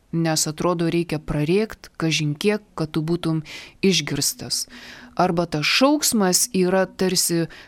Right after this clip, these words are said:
paskutinė pagalba, nes kol mes dar gražiai prašom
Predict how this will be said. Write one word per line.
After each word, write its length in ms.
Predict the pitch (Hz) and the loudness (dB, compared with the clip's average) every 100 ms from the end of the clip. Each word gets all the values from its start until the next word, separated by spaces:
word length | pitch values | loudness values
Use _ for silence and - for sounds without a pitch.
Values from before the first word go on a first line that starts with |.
| - | -12
paskutinė 800 | - 165 - 160 151 247 240 214 | -4 -2 -2 -4 0 2 4 2
pagalba, 840 | 202 - 202 208 202 170 151 143 - - | 2 2 4 4 4 4 0 -4 -8 -4
nes 380 | 170 165 - - - - - | 0 2 0 -2 -10 -18 -2
kol 240 | 175 175 165 | 2 4 4
mes 240 | 151 151 | 2 0
dar 320 | 160 151 151 - - - - - - - | 0 0 -2 -8 -16 -20 -20 -20 -14 -8
gražiai 800 | 156 151 151 220 262 269 262 247 254 - - 247 - _ _ _ _ | -2 0 2 2 4 2 2 -2 -8 -12 -12 -12 -18 _ _ _ _
prašom 640 | - 196 190 - 180 170 | 2 4 4 2 2 2